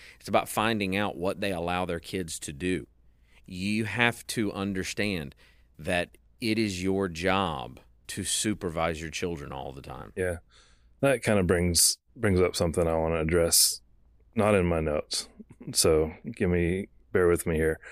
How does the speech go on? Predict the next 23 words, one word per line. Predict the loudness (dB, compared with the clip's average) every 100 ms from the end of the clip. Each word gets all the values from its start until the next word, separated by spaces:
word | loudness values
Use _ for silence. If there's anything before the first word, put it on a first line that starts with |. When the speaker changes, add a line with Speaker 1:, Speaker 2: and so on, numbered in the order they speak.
| -20 -20 _
Speaker 2:
But | 0 0
parents, | 0 2 2 4 2 2 -6 _ _ _ _ _ 0
take | 2 4
advantage | 4 4 6 6 4
of | 4
our | 4 4
wisdom | 6 4 4 2 4
as | 0
pastors | 0 0 0 0 -2 -2 -8 -18 -20 _
from | 2
the | 2
amount | 4 2 0 0
of | -2
heartbreak | -2 -8 0 2 2 2 2 0 -4 -20 _ _
and | -6 -4
stories | -4 4 6 6 4 -2 -6 _ -20 _ _
that | 0
we | 4 4
have | 4
had | 4 4
to | 4
walk | 4 4 2 0
through | -6 -2 -2 -4